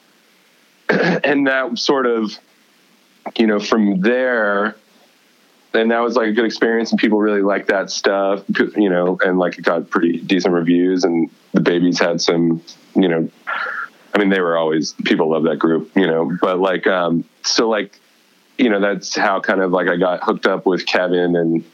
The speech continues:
and then Kevin moved to L A, and he's like, "Hey, I wanna make a record." So, like, essentially his,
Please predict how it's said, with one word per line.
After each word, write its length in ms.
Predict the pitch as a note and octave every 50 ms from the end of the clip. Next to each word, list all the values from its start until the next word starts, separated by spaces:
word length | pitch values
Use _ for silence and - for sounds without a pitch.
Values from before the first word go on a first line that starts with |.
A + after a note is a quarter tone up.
| _ _ _ _ _ _ _ _ _ _ _
and 120 | - G#2 G#2+
then 120 | G#2 G2+
Kevin 360 | F#2+ - - C3+ C3 C3+ C3+
moved 240 | C3 B2 A#2+ A2+ -
to 120 | - - G#2
L 220 | G#2 G2 F#2+ G2
A, 460 | G2+ G#2+ G#2 F#2+ F#2 F2+ F2+ F2 F#2 - _
and 160 | G2 F#2+ F2+
he's 180 | F2+ G2+ F#2+ F#2
like, 140 | F#2+ F2 E2
"Hey, 180 | - G#2 B2+
I 60 | B2+ A#2+
wanna 200 | A2+ A2+ G#2+ G2
make 200 | G2+ G2 - -
a 60 | E2
record." 500 | D#2+ F2+ F#2 - - D#2+ D#2 D#2 - - - _ _ _ _ _ _ _ _ _ _ _ _ _ _ _
So, 280 | - - - - A#2 A2
like, 300 | G#2+ G2 F#2+ F2 - - -
essentially 640 | G#2 G#2+ - C#3+ C#3+ D#3 - - A#2 G#2+ G#2 F#2+
his, 260 | F#2+ G#2 F#2+ F#2 -